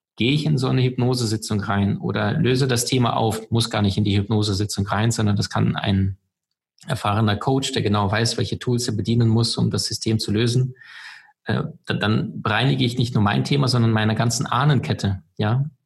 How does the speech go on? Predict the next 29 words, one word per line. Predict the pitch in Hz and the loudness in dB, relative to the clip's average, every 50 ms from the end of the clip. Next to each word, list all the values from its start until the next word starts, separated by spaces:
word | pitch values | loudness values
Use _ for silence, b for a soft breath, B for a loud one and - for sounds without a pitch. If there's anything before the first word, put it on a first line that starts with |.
| _ _ - | _ _ -4
Wenn | 110 107 107 117 120 120 120 - - - - | -2 2 2 4 4 4 2 0 -2 -6 -10
Frauen | - - - 113 131 143 143 135 127 120 113 - - - | -8 -4 0 0 2 2 2 2 2 2 2 0 -2 -4
in | - 123 | -2 -2
der | 110 113 | -2 0
zwölften | 110 - - 135 151 151 - - | -2 0 0 0 0 0 0 0
Generation | 120 117 113 117 113 110 110 - - 131 131 123 113 107 110 - - _ - | 0 2 2 2 0 0 -2 -2 0 0 2 2 2 2 0 -4 -8 _ -4
permanent | 113 120 127 135 131 123 120 | 0 0 2 2 2 2 2
im | 120 113 | 2 2
Herzen | 101 113 123 123 - - 113 101 | 2 2 2 0 0 0 0 2
hart | 117 131 135 131 | 2 0 0 -2
sind | - - 107 110 - | -2 -2 -2 -2 0
und | 123 113 110 | 0 0 0
sich | 107 104 - - | 0 -2 -2 0
wundern, | 120 131 135 127 123 127 127 B B B B B B B B B - | 2 2 2 2 2 0 0 B B B B B B B B B -6
dass | - 110 - | -4 -4 -2
die | - 110 | 0 0
Männer | 110 123 127 123 | 2 2 2 2
mit | 117 113 - | 2 2 2
denen | 120 117 117 | 2 2 2
nur | 117 117 110 110 110 110 113 117 113 - | 4 4 2 2 2 0 0 -2 -4 -2
Oberflächliches | 98 - 135 143 135 - 123 117 - - 101 - 110 104 - | -2 0 0 0 0 0 0 0 0 0 -2 -2 -2 -4 -2
teilen | - 107 104 107 110 127 | -2 -2 0 2 2 2
und | 131 107 | 0 0
Sexualität, | - 120 110 - - 110 104 107 104 - 135 127 117 117 - | 0 -2 -2 -2 -2 0 0 0 0 0 0 0 0 0 0
aber | - - - 117 | -2 -2 -2 -4
keine | - - 113 117 117 113 | -2 0 2 2 2 2
tiefen | 110 - 131 120 - - 113 | 2 0 -2 0 2 0 0
Gefühle | 110 101 - - 151 147 135 123 110 107 - | 0 0 -2 0 0 2 2 2 0 0 -2
zulassen, | - - - 113 107 104 101 98 - 123 131 131 B | -4 -2 -2 0 0 0 0 0 0 0 -2 -2 B